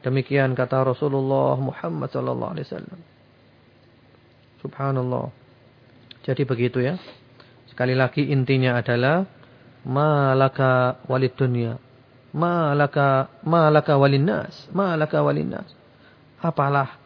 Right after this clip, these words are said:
a-, apalah pedulinya dengan manusia,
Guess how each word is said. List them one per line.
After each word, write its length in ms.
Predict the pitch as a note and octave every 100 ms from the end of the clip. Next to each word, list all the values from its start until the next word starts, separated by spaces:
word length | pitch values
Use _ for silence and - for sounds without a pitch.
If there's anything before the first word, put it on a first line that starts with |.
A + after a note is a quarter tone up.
| - - _ -
a-, 640 | C#3 D3 C#3+ C#3 D3+ D#3+
apalah 400 | D3 D3+ D3 B2+
pedulinya 880 | D3 - C3+ C#3 D3 C#3+ C3 A#2+ B2 - - -
dengan 260 | A#2+ B2+ A#2+
manusia, 560 | A#2+ B2 B2+ - G#2+